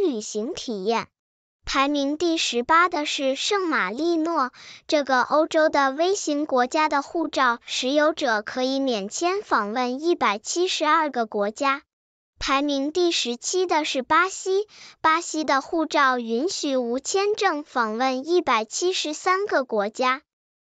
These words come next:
阿根廷位列第十六，阿根廷公民护照免签可访问一百七十四个国家。位于第十五位的是智利，其护照可以免签访问一百七十七个国家。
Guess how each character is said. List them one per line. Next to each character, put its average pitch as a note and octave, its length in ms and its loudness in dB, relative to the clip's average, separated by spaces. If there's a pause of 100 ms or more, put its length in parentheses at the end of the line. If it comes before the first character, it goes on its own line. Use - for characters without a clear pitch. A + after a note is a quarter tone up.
(100)
阿 D#4 180 2
根 E4+ 240 2
廷 C4+ 380 -2
位 E4 180 4
列 D#4 240 2
第 D4 220 -2
十 G#3+ 260 -4
六， D4+ 340 2 (340)
阿 D#4 200 2
根 E4 240 2
廷 C#4 300 -2
公 F#4 240 0
民 D4 260 0
护 F4+ 220 0
照 E4 240 2
免 A#3+ 260 -4
签 F#4 300 -2 (180)
可 C#4 220 -2
访 A#3 300 0
问 C4 280 -2
一 E4+ 140 2
百 A3+ 240 2
七 F4 260 -2
十 D#4 240 -4
四 F#4+ 300 -4
个 B3+ 160 0
国 G#3+ 260 -2
家。 C#4+ 320 -2 (580)
位 D#4+ 240 4
于 C#4+ 220 0
第 E4 240 2
十 D4 300 0
五 C#4+ 260 0
位 C#4+ 240 2
的 C4 180 0
是 C#4+ 200 -6
智 G4 300 0
利， D4+ 280 -2 (320)
其 - 260 0
护 D#4 260 0
照 C#4 280 2
可 C#4 220 -4
以 C#4 160 0
免 A#3+ 300 -2
签 F#4 300 -2
访 A3 280 0
问 B3+ 320 -2
一 F4 120 4
百 A3+ 240 0
七 F4+ 280 -2
十 D#4+ 200 -4
七 F#4 280 -4
个 D#4+ 180 2
国 G#3 240 -2
家。 C#4 360 -2